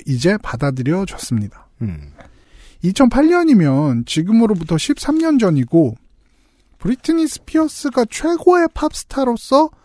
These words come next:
Speaker 1: 성공의 정점에 있던 시절과는 사 년 정도밖에 떨어지지 않은 때고 이혼 소송과는 일 년 남짓. 그러니까 천구백구십팔 년에 데뷔한 그녀에게 십 년의 기간 동안 수많은 일이 벌어졌다는 사실을 알 수 있는 대목입니다.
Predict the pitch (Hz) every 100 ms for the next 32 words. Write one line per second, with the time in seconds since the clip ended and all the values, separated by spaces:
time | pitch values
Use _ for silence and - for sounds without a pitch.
0 | _ _ _ - 226 269 277 262 190 -
1 | 135 190 - 302 294 190 - 190 185 170
2 | 202 196 170 156 196 214 - 127 185 214
3 | 226 208 180 - - 170 175 156 143 104
4 | 120 120 117 - 175 - _ _ 147 208
5 | 320 302 277 269 220 170 202 233 190 120
6 | 98 - _ _ _ _ _ _ _ -
7 | 160 - 285 320 330 294 - 196 226 -
8 | 294 302 311 285 233 175 160 196 180 -
9 | 175 185 175 175 - 269 339 349 339 311
10 | - 233 226 220 208 196 - - 254 349
11 | 381 392 294 156 156 - 131 139 143 143
12 | 135 147 - 131 104 - 123 110 110 98
13 | 98